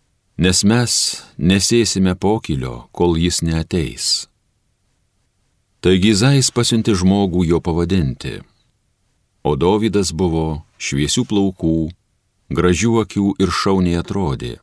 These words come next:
Ir Viešpats tarė: "Kelkis, patepk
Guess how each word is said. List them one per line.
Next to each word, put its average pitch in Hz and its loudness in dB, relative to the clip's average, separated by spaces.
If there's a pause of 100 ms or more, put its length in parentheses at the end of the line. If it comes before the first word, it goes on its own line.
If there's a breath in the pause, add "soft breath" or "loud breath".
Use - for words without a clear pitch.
(1300)
Ir 71 0
Viešpats 87 0
tarė: 73 -4 (720)
"Kelkis, - -4 (200)
patepk 95 -4